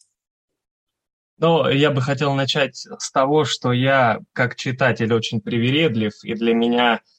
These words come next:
что-то новое, особенно современная литература, это прям меня нужно заинтересовать, особенно учитывая, что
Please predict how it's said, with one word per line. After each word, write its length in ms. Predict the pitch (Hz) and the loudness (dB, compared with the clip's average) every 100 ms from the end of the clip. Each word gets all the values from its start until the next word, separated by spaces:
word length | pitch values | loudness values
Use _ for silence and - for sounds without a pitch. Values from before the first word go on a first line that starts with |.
| _ _ | _ _
что-то 400 | - 135 120 120 | -8 -4 -2 -2
новое, 480 | 123 156 151 113 107 | 0 2 2 2 2
особенно 460 | 107 123 113 113 | 0 -4 -2 -2
современная 920 | 107 120 113 113 135 139 117 117 110 104 | -2 -2 0 0 0 0 0 0 0 -2
литература, 640 | 113 - 117 117 107 104 | -6 -4 -2 -2 -2 -4
это 340 | 101 127 131 | -2 -2 -2
прям 380 | 120 127 127 117 | -2 0 2 2
меня 300 | 110 117 120 | 0 0 0
нужно 480 | 113 120 113 110 107 | 0 -2 -2 -2 -2
заинтересовать, 840 | 110 110 120 117 - 117 101 90 - | -2 -2 -2 -4 -2 -2 -2 -4 -6
особенно 420 | - 120 113 113 | -4 -2 0 0
учитывая, 460 | 113 120 117 110 | -2 -4 -2 -2
что 320 | 110 - - | -2 -2 -4